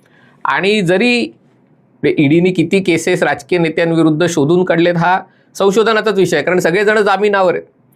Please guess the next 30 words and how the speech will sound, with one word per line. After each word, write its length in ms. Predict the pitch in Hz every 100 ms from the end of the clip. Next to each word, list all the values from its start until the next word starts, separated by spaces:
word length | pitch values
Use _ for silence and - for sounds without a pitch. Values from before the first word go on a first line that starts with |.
| _ _ -
नवाब 280 | 135 170 180
मलिक 280 | 185 185
पण 120 | 190 180
जामिनावर 500 | 175 180 175 175 175
आहेत, 200 | 170 170
संजय 360 | 143 139 165
राऊतही 340 | 165 180 190 190
जामिनावर 500 | 175 170 170 170 170
आहेत, 340 | 165 170 165 - _ _ -
अनिल 300 | 127 175 180
देशमुखही 440 | 151 196 190 208
जामिनावर 520 | 190 175 180 175 175
आहेत, 140 | 165 170
त्यांना 180 | 165 190
काही 180 | 190 208
निर्दोष 380 | 175 165 196 226
सिद्ध 240 | 226 190
नाही 160 | 220 220
केलेलं 300 | 202 175 139
आहे, 80 | - _ _ _ _
पण 160 | 240 262 - _ _ _ _ -
म्हणजे 160 | 220 220
आता 160 | 208
त्यातली 340 | 226 226 220 226
उपयुक्तता 640 | 214 220 220 214 233 254
संपलेली 440 | 240 240 247 226 180
आहे 80 |
असं 140 | 170 175
मला 160 | 170
वाटतं. 280 | 160 151 -